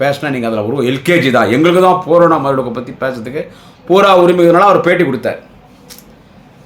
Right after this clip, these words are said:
அதுக்கு அவர் பதில் கொடுத்தார் அண்ணன் தொல் திருமாவளவன். So, இப்ப தெளிவா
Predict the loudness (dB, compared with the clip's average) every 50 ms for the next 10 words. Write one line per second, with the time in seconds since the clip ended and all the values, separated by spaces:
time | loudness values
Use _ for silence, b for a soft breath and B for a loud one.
0 | -20 -14 -4 -2 0 0 2 2 4 4 4 4 4 4 4 4 4 4 2 0
1 | 0 0 -2 -2 -2 -6 -14 -20 _ _ -20 -20 -20 _ -20 _ -20 -20 -20 -20
2 | -20 -20 -20 -20 -12 -8 -6 -6 -4 -2 -2 -2 -2 -2 -2 -2 -2 0 -2 -2
3 | -4 -6 -4 0 2 4 4 4 2 -2 -6 -10 -12 -10 -6 -6 -6 -2 0 2
4 | 2 4 4 4